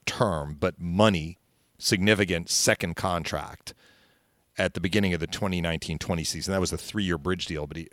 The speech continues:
five million per. The cap hit is five million. The money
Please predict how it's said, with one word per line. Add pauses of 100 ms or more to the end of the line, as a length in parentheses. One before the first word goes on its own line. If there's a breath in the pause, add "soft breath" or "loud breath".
five
million (240)
per. (360)
The
cap
hit
is
five
million.
The
money